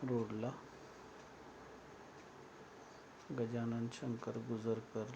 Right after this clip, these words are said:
लांजेकर किराणा याच्या पूर्वेकडं नदीपात्राला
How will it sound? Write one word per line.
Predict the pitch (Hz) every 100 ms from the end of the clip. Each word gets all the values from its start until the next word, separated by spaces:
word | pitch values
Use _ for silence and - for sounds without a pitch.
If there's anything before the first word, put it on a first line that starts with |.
| 110
लांजेकर | 110 110 107 107 - 123 - -
किराणा | 110 107 107 104 - - - - - - -
याच्या | 113 - - 123 -
पूर्वेकडं | 120 113 113 - 113 147 - - 127
नदीपात्राला | 113 107 - 107 - 107 113